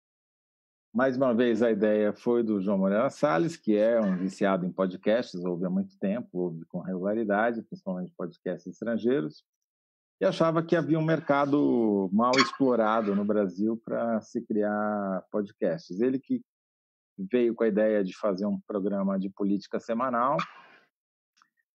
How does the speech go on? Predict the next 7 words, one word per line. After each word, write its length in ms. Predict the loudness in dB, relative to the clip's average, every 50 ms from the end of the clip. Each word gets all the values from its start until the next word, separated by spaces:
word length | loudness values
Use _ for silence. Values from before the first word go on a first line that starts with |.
| _ -10
em 60 | -8
que 140 | -4 -2 -2
a 80 | -2 -2
gente 680 | -2 -2 -2 -2 -2 -4 -6 -6 -4 -2 0 0 0 -2
discu-, 380 | -4 -8 -12 -12 -10 -10 -8 -4 -2
três 220 | 0 0 0 0
pessoas, 1000 | -2 -4 -6 -4 -4 -2 0 2 2 2 0 0 -2 -6 -10 -16 -20 -20 -20 _